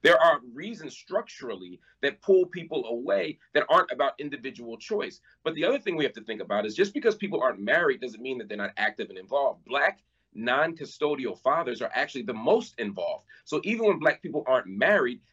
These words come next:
they're still, they're not, they might not live in the house, but they still come to the house. They still parent their children. But again, if we're gonna look at the genesis of the problem,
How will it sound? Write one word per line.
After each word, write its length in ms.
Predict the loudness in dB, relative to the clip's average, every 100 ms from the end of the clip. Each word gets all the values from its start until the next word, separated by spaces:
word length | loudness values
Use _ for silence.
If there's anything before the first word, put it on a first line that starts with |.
| -6
they're 80 | -4
still, 500 | -4 0 2 2 -2 _ -2
they're 80 | 2
not, 180 | 2 2
they 100 | 0
might 160 | 0
not 120 | 0
live 240 | -6 -6 -6
in 80 | -8
the 80 |
house, 220 | -10 -10 -12
but 100 | -18
they 60 |
still 220 | -10 -8
come 300 | -6 -4 -4
to 100 | -4
the 100 | -4
house. 220 | -6 -6 -8
They 100 | -8
still 260 | -6 -8
parent 320 | 0 0 2
their 140 | 0 -2
children. 460 | -2 -4 -4 -8 -14 _ _
But 140 | 2 2
again, 300 | 0 0 -2 -4 -6
if 120 | 0
we're 120 | 2
gonna 160 | 2 2
look 160 | 2
at 80 | 2
the 60 | -2
genesis 480 | -4 -2 -2 -6 -8
of 140 | -8
the 60 | -8
problem, 480 | -6 -4 -4 -6